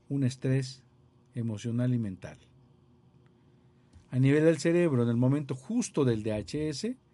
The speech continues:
el choque de conflicto alcanza un área específica en el cerebro,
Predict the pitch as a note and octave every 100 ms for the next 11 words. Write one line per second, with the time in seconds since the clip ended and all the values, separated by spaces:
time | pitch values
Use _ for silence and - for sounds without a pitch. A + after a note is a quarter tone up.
0 | _ _ _ _ - A#2+ C#3+ C3+ D3 C3
1 | B2+ C3 D#3 C3+ A2+ C3 C3+ C3 C3 B2+
2 | C3+ D3 C#3+ D3+ A#2 - G#2+ B2 A2 A#2+
3 | A#2+ B2+ E3 D#3+ F3+